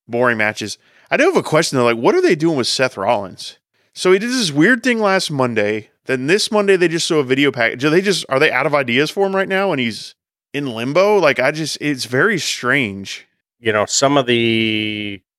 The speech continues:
Speaker 2: foreshadowing is he's gonna be one to take one of the titles when they do the brand split. So I don't, I don't know. You know, it looks like they're cooling him off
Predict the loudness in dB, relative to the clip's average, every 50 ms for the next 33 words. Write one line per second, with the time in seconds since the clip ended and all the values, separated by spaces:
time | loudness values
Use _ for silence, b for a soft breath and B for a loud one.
0 | _ _ _ _ -4 0 0 0 2 0 -2 0 2 2 2 2 0 0 -2 -2
1 | -4 -4 -6 -8 -12 -18 _ _ _ _ _ _ _ _ 0 2 2 4 2 2
2 | 0 -2 -2 -2 0 0 2 2 2 0 0 -2 -2 0 2 0 0 0 0 0
3 | 0 2 2 2 0 -2 -4 -6 -8 -10 _ -12 -10 -10 -6 -2 -2 -2 -2 -2
4 | -6 _ _ _ _ _ _ _ -2 0 0 2 2 0 0 -2 -4 -4 -2 0
5 | 0 0 0 0 -2 -4 -6 -6 -6 -2 -2 -2 0 0 -2 -2 -2 -2 0 2
6 | 2 2 2 0 -2 -6 -10 -8 -8 -6 -6 -6 -8 _ _ _ _ _ _ _
7 | -10 -4 0 2 4 4 4 2 2 0 -2 -6 _ _ _ _ _ _ _ -2
8 | 0 2 2 0 0 -2 -6 _ _ _ _ _ _ _ _ -2 -2 0 0 0
9 | -2 -4 -2 0 2 2 2 2 0 0 -2 -4 -6 -8 -10 -14 _ _ _ _
10 | _ _ _ -10 -6 -2 0 0 -2 0 0 -2 -2 0 0 0 0 0 0 0
11 | -2 -2 -2 0 0 2 4 4 2 2 0 2 2 2 4 4 2 2 0